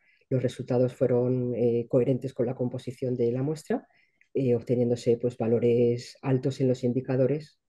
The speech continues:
comparados con los valores nacionales, puesto que era, es una, una muestra, pues, con, con muchos hogares vulnerables. Entonces,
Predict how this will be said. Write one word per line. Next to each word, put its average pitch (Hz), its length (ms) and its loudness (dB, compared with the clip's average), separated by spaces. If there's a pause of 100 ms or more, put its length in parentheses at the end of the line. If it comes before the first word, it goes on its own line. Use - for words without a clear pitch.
comparados 113 480 -4
con 120 160 0
los 120 100 0
valores 110 300 -2
nacionales, 131 600 -4
puesto - 240 -14
que 123 60 -14
era, 127 260 -12 (120)
es - 180 -16
una, 120 320 -10
una 123 180 -2
muestra, 120 460 -4 (420)
pues, - 200 -6
con, 107 500 -6
con 110 160 -10
muchos 110 340 -8
hogares 113 280 -4
vulnerables. 123 560 -4 (720)
Entonces, 131 520 0